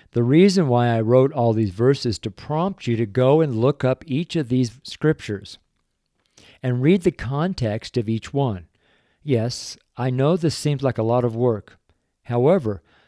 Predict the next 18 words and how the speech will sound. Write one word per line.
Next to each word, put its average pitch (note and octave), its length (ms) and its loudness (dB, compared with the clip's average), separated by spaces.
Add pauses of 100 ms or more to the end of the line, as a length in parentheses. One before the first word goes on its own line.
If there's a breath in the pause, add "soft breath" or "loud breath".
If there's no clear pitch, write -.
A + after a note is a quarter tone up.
studying F#3 560 2
God's C3 300 2
Word A#2+ 520 4 (380)
is G#2+ 180 -4
not D#3 260 -2
only B2 340 0
work, A2 580 0 (360)
it D3 100 -6
is C3+ 180 4
also F#3 380 4
a E3+ 80 4
joy A2+ 580 2 (320 soft breath)
and C3 140 0
will C3 240 0
open D3+ 580 2
windows B2 480 0
of G2 180 -4
blessings A2 840 -6